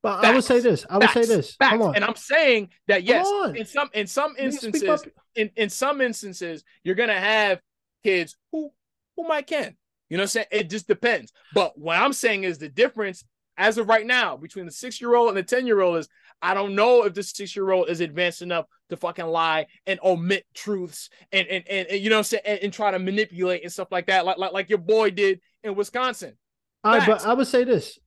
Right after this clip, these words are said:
Speaker 1: Uh, you know, I watch a lot of, like, the, I watch a lot of court cases. I read about a lot of this stuff, especially when it comes to teenagers committing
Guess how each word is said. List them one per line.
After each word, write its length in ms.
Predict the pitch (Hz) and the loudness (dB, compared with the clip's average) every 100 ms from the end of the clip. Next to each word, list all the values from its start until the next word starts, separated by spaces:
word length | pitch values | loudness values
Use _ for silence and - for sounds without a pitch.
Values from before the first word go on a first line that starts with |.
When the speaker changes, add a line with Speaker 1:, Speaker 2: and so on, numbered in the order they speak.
| _ | _
Speaker 1:
Uh, 180 | 220 202 | -6 -6
you 120 | 220 | -4
know, 80 | 233 | -4
I 160 | 180 226 | -2 0
watch 300 | 269 262 - | 2 0 -2
a 40 | |
lot 240 | 202 208 196 | -2 -2 -4
of, 100 | 160 | -4
like, 240 | 160 156 | -4 -4
the, 360 | 175 165 104 - _ - | -6 -6 -10 -16 _ -6
I 100 | 185 | 0
watch 320 | 240 233 - | 0 0 -2
a 40 | |
lot 160 | 196 190 | -2 0
of 80 | - | -2
court 240 | 190 185 | -2 -2
cases. 400 | 185 180 160 170 | -2 -2 -2 -4
I 60 | 175 | -4
read 260 | 175 170 | -4 -8
about 380 | 165 147 156 - | -8 -6 -6 -6
a 20 | |
lot 260 | 147 151 160 | -8 -6 -6
of 100 | 156 | -6
this 180 | 156 147 | -6 -8
stuff, 280 | - 147 151 | -8 -8 -8
especially 420 | - 185 - 160 | -6 -4 -4 -6
when 120 | 151 | -8
it 80 | 151 | -6
comes 220 | 160 147 | -6 -6
to 80 | 147 | -10
teenagers 720 | - 165 156 151 147 151 139 _ _ | -12 -12 -8 -8 -8 -10 -14 _ _
committing 400 | - 156 165 151 | -6 -4 -4 -8